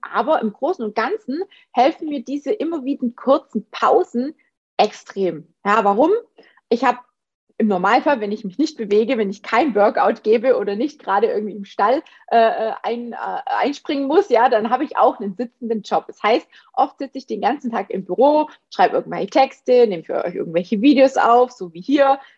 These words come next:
ja, ähm, hab Coaching-Termine über Zoom oder, oder, oder eben auch Telefonate, ne, die ich ebenfalls alle sitzend ausführe. Und dann bin ich echt froh, wenn ich immer mal wieder eine kleine geplante Pause hab.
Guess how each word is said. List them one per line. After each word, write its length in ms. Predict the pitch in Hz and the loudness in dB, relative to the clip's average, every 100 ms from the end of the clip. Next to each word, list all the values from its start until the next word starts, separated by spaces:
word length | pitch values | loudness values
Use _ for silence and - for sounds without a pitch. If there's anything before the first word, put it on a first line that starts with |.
| - | -2
ja, 240 | 208 240 - _ _ | -2 -2 -6 _ _
ähm, 260 | 208 190 190 | -4 -4 -4
hab 200 | 202 214 | -8 -6
Coaching-Termine 680 | - 320 277 254 262 254 240 | -6 -8 -8 -8 -4 0 0
über 160 | 196 190 | -2 0
Zoom 320 | 339 349 285 | 4 4 4
oder, 320 | 196 123 104 - | 0 0 -4 -4
oder, 260 | 185 170 | -2 0
oder 200 | 147 165 | 0 0
eben 200 | 147 - | -2 -4
auch 140 | - - | -8 -4
Telefonate, 680 | 190 196 190 240 302 311 | -4 -4 0 2 2 0
ne, 180 | 254 302 - _ _ | 0 -2 -4 _ _
die 80 | 240 | -4
ich 100 | - | 2
ebenfalls 420 | 277 311 240 233 _ _ | 2 2 0 0 _ _
alle 200 | 208 208 | 0 0
sitzend 400 | 185 208 - 247 | 0 -8 -6 -4
ausführe. 440 | - 285 - 311 320 | -2 -2 -6 -8 -4
Und 120 | 233 | -2
dann 140 | 214 | 0
bin 120 | 220 | -2
ich 120 | 196 - | -4 -4
echt 260 | 277 - _ | -4 -4 _
froh, 200 | 214 247 | 0 2
wenn 100 | 202 | -2
ich 140 | - | -4
immer 160 | 233 247 | -2 0
mal 180 | 196 226 | -2 -2
wieder 160 | 240 | 0
eine 140 | 240 180 | 0 -2
kleine 340 | - 185 240 | -4 -2 -2
geplante 420 | 208 - 180 214 | -2 -2 -2 -2
Pause 420 | 208 190 190 196 175 | -4 0 0 0 -4
hab. 140 | - | -10